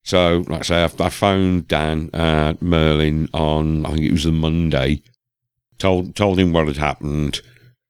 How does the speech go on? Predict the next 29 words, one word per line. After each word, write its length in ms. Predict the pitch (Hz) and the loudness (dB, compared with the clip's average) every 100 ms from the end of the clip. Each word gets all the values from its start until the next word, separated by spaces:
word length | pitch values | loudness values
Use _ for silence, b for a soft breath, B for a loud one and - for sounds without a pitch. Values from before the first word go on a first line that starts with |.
| _ | _
and 220 | 87 87 | -2 -2
he 40 | 82 | 2
said, 260 | 90 80 | 0 2
"Yeah, 160 | 82 82 - | 0 0 0
right." 260 | 85 76 | 0 0
He 140 | 82 78 | -2 0
gave 260 | 98 107 | 2 2
me 120 | 104 87 | 2 4
the 140 | 90 | 4
email 420 | 90 87 87 85 | 4 4 2 2
address 280 | 82 85 78 | 2 0 0
for 140 | - | -2
customer 420 | - 90 - 85 76 | -2 -2 0 0 2
service 500 | 82 78 71 76 85 | 2 2 2 0 -2
and 120 | 73 | 0
just 240 | 85 - | 0 2
said, 400 | - 80 80 78 b b _ _ _ _ _ _ _ | 2 2 2 0 b b _ _ _ _ _ _ _
"Ping 180 | - 123 | 0 4
them 120 | 123 | 2
through 220 | 110 123 110 | 4 4 4
the 100 | 90 | 4
photos 560 | 82 78 80 87 80 | 2 2 2 0 2
with 120 | 87 | 0
an 120 | 78 78 | 2 2
email, 640 | 78 78 78 76 78 - - | 2 2 2 0 -2 -4 -2
tell 180 | 117 | 0
them 140 | 117 107 | 2 2
what's 240 | 90 - | 0 0
happened, 580 | 80 80 80 80 82 | -2 -2 -2 0 0